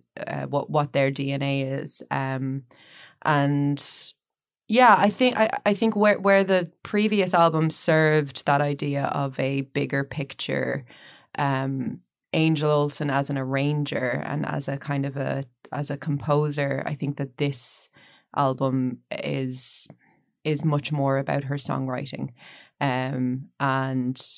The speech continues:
um, I, I know that those are kind of two sides of the same coin, so it, it, it makes sense that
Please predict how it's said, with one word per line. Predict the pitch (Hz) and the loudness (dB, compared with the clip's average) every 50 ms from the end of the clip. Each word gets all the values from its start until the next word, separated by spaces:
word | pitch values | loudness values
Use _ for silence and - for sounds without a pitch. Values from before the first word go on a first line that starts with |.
| - - - - - - _ _ _ _ _ _ - | -2 -4 -4 -6 -8 -12 _ _ _ _ _ _ -4
um, | 147 139 135 131 131 131 139 139 143 - | -2 -2 0 0 0 0 -2 0 2 2
I, | 165 165 165 - - | 4 4 4 4 4
I | 165 | 4
know | 165 165 165 165 | 6 6 6 6
that | 160 165 160 - | 4 4 2 4
those | 170 160 160 156 | 4 4 4 4
are | 160 156 | 2 0
kind | 151 - - 147 151 156 | -2 0 0 2 2 2
of | 151 - | 0 0
two | - - 196 185 180 165 170 _ - | -2 -2 -2 -2 -2 -4 -8 _ -4
sides | - - 185 180 185 185 | 0 2 4 4 4 2
of | 190 185 | 0 -2
the | 202 | -2
same | 190 - 196 190 196 | 0 2 2 2 0
coin, | 190 - 214 220 254 269 285 | 2 2 2 4 4 4 4
so | - - - 143 143 147 143 139 135 - - | 2 0 0 0 0 0 0 -2 -4 -8 -8
it, | - - - - - | -8 -6 -6 -6 -8
it, | - 143 - - | -8 -10 -6 -4
it | 147 139 - 135 | -4 -2 0 0
makes | 135 135 - - | 0 -2 -2 -2
sense | - 131 131 131 - - | -2 -2 -2 -4 -4 -4
that | - 127 135 151 - | -4 -4 -4 -4 -8